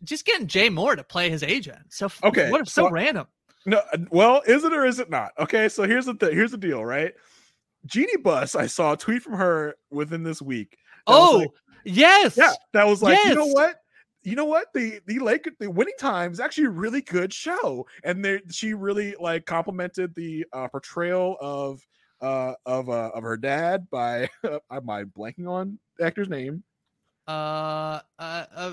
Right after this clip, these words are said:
Speaker 1: whose dad? Sorry, whose
Speaker 2: John C.
Speaker 1: dad?
Speaker 2: Reilly, John
Speaker 1: John
Speaker 2: C.
Speaker 1: C.
Speaker 2: Reilly.
Speaker 1: Reilly? Yeah,
Speaker 2: Jo-,
Speaker 1: yeah,
Speaker 2: she,
Speaker 1: yeah, yeah.
Speaker 2: she complimented John C.
Speaker 1: Oh, yeah,
Speaker 2: Reilly's,
Speaker 1: sorry, yeah.
Speaker 2: uh, per-, um, you know, performance. And so I was like, "Oh, that's interesting," 'cause this is really, I think this might be the first time she's really, like, talked about the show publicly.
Speaker 1: Right.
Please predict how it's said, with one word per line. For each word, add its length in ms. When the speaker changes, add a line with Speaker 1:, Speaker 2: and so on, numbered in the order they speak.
Speaker 1:
whose 240
dad? 320
Sorry, 200
whose 120
Speaker 2:
John 180
C. 80
Speaker 1:
dad? 80
Speaker 2:
Reilly, 300
John 180
Speaker 1:
John 140
Speaker 2:
C. 60
Speaker 1:
C. 60
Speaker 2:
Reilly. 100
Speaker 1:
Reilly? 360
Yeah, 120
Speaker 2:
Jo-, 60
Speaker 1:
yeah, 200
Speaker 2:
she, 220
Speaker 1:
yeah, 80
yeah. 100
Speaker 2:
she 220
complimented 500
John 180
C. 80
Speaker 1:
Oh, 40
yeah, 60
Speaker 2:
Reilly's, 300
Speaker 1:
sorry, 120
yeah. 200
Speaker 2:
uh, 200
per-, 160
um, 360
you 80
know, 240
performance. 680
And 220
so 460
I 80
was 100
like, 140
"Oh, 120
that's 280
interesting," 460
'cause 120
this 100
is 60
really, 260
I 100
think 180
this 120
might 180
be 60
the 100
first 320
time 200
she's 220
really, 420
like, 260
talked 240
about 220
the 100
show 460
publicly. 500
Speaker 1:
Right. 80